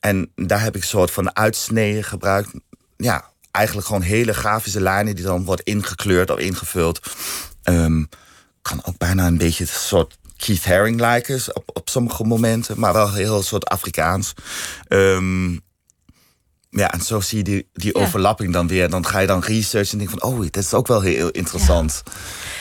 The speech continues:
Speaker 2: En je bent een liefhebber van, eh, het ambacht. Je, in jouw werk zit heel veel, ehm, uren handarbeid.
Speaker 1: Ja.
Speaker 2: Borduren.
Speaker 1: Ja.
Speaker 2: Eh, dat ge-, dat gebruik je vaak. En ik las dat jouw oma hoedemaakster was.
Speaker 1: Ja, klopt. Ja.
Speaker 2: Dus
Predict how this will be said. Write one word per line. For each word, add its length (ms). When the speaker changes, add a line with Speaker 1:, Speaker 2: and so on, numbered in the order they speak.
Speaker 2:
En 160
je 80
bent 160
een 60
liefhebber 380
van, 280
eh, 260
het 240
ambacht. 580
Je, 300
in 120
jouw 100
werk 220
zit 180
heel 340
veel, 380
ehm, 260
uren 260
handarbeid. 680
Speaker 1:
Ja. 280
Speaker 2:
Borduren. 580
Speaker 1:
Ja. 340
Speaker 2:
Eh, 120
dat 200
ge-, 120
dat 160
gebruik 320
je 220
vaak. 240
En 140
ik 100
las 240
dat 160
jouw 220
oma 440
hoedemaakster 720
was. 460
Speaker 1:
Ja, 160
klopt. 520
Ja. 160
Speaker 2:
Dus 100